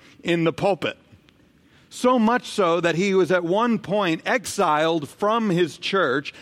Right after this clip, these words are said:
exiled from his country, facing the,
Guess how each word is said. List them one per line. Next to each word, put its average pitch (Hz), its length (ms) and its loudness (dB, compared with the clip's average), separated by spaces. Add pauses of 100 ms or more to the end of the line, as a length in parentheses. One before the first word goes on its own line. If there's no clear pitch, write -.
exiled 185 720 0
from 233 460 0
his 180 220 0
country, 160 560 -4 (220)
facing 196 640 0
the, 170 220 2